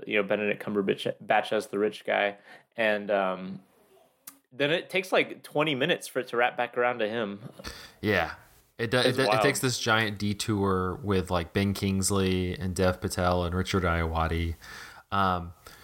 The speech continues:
Speaker 2: but I, I, like, it's fu-, like, it's funny. This is forty minutes long. I can't imagine if, like, any of these were, like, a full film because, and I say this with love, all of these are the most Wes Anderson things of
Speaker 1: The
Speaker 2: all time.
Speaker 1: most.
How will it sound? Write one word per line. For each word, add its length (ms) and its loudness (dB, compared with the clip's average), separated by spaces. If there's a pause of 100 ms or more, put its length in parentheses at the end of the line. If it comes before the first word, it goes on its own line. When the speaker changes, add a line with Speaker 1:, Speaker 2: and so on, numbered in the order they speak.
(280)
Speaker 2:
but 200 0
I, 160 0
I, 100 0
like, 260 0
it's 200 -2
fu-, 180 0
like, 180 2
it's 140 -2
funny. 200 0
This 200 0
is 200 0
forty 360 2
minutes 320 0
long. 440 2
I 120 2
can't 240 0
imagine 480 0
if, 220 -2
like, 240 2
any 220 2
of 120 2
these 360 2
were, 120 2
like, 200 2
a 100 -2
full 460 0
film 440 0
because, 580 0 (480)
and 120 0
I 60 2
say 200 2
this 240 -2
with 160 -8
love, 380 2 (180)
all 260 2
of 60 -4
these 220 -2
are 60 2
the 120 2
most 440 0
Wes 220 2
Anderson 600 -2
things 360 0
of 60 -4
Speaker 1:
The 80 2
Speaker 2:
all 140 2
time. 220 4
Speaker 1:
most. 240 -6